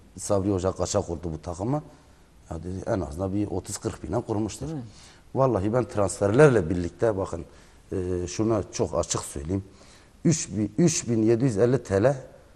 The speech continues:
Speaker 1: ben lisanslara vermişim. İki bin iki yüz elli lirada işte Halil Yıldız gibi öğrenciye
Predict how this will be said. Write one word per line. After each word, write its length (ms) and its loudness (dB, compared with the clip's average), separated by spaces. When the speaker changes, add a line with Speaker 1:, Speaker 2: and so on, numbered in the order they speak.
Speaker 1:
ben 220 2
lisanslara 560 6
vermişim. 440 6
İki 280 0
bin 100 6
iki 180 -2
yüz 120 2
elli 160 4
lirada 260 2
işte 200 0
Halil 280 2
Yıldız 280 -2
gibi 220 0
öğrenciye 540 4